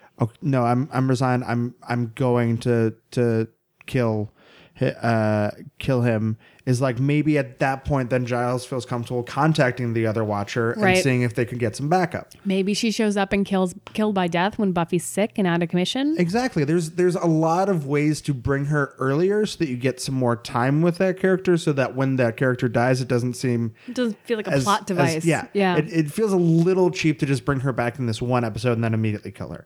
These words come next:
Speaker 2: Right.
Speaker 1: Like, I, I, yeah, maybe it, she, she wouldn't have necessarily worked as, like, a,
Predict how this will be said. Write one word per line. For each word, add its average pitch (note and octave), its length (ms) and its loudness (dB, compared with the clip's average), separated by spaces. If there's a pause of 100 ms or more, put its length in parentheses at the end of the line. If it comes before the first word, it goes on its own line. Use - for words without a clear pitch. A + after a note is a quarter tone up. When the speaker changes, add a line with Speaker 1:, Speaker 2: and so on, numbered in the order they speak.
Speaker 2:
Right. E3+ 300 -2 (460)
Speaker 1:
Like, A2 260 -2 (100)
I, C#3+ 200 0 (340)
I, C#3 120 -2
yeah, D3+ 400 2
maybe D3 340 0
it, C#3 160 -2
she, D3+ 300 -6
she F#3 120 0
wouldn't F3+ 220 4
have E3 80 6
necessarily D3+ 340 2
worked C3+ 280 0
as, B2+ 260 -2
like, A#2 300 -2 (420)
a, A2+ 680 0